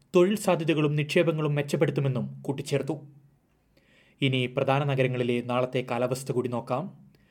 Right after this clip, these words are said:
സിഡ്നിയിൽ അന്തരീക്ഷം ഭാഗികമായി മേഘാവൃതം, പ്രതീക്ഷിക്കുന്ന കൂടിയ താപനില ഇരുപത്തിയെട്ട് ഡിഗ്രി. മെൽബൺ വൈകുന്നേരം മഴയ്ക്ക് സാധ്യത, ഇരുപത്തിയേഴ് ഡിഗ്രി.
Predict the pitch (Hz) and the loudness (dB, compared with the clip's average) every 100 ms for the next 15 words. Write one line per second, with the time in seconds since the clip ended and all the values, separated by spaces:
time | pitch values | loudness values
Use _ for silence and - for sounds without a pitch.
0 | _ _ _ - 143 135 127 123 - 135 | _ _ _ 0 2 2 0 -2 -6 -4
1 | 135 131 - 139 135 127 139 160 156 135 | 0 -2 -2 -4 -4 -2 0 0 0 0
2 | 123 120 120 - 143 202 - - 139 135 | -2 -2 -4 -4 -6 -8 -10 -6 -4 -4
3 | 139 127 131 135 131 131 117 123 120 196 | -4 -4 -4 -2 0 -2 -4 -4 -6 -6
4 | - 143 135 131 139 127 135 131 135 - | -6 -2 -2 0 -2 -2 -4 -2 -4 -4
5 | - - - _ _ _ _ _ 135 135 | -12 -18 -20 _ _ _ _ _ 2 4
6 | 135 131 135 127 131 135 131 127 123 123 | 4 0 0 0 0 0 0 0 -2 -4
7 | 139 139 123 127 170 - 151 139 135 123 | -4 -4 -2 -2 -4 -2 0 0 2 0
8 | 120 127 131 | 0 -2 -2